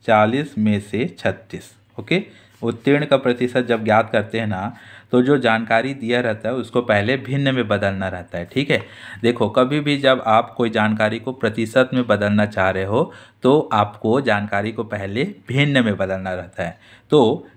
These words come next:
यहाँ पर छत्तीस लोग पास है, लेकिन किन में से?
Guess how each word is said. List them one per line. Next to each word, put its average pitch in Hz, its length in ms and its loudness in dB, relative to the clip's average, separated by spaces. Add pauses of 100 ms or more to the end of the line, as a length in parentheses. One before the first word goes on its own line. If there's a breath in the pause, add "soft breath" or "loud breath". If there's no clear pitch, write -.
यहाँ 120 400 2
पर 117 440 0
छत्तीस 135 480 -2
लोग 139 220 0
पास 139 300 2
है, 107 60 -6
लेकिन 98 280 -10
किन 113 220 -4
में 131 200 2
से? 160 260 0